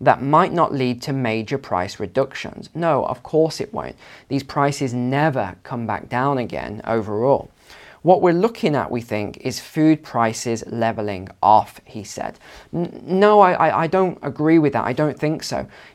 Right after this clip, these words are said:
You don't just level off from a nineteen point one percent inflation year on year. That's not how it works. To level off, you would have to see zero percent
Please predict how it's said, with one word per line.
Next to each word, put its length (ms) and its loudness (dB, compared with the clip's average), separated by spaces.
You 280 -2
don't 320 4
just 200 2
level 520 4
off 340 4
from 560 4
a 100 -4
nineteen 720 -2
point 300 -8
one 340 2
percent 440 -6
inflation 840 -2
year 260 -2
on 220 -6
year. 340 2
That's 260 2
not 200 2
how 240 -2
it 160 -6
works. 500 2
To 60 -4
level 440 2
off, 260 4
you 140 4
would 100 6
have 280 0
to 100 -2
see 400 -2
zero 840 8
percent 640 -4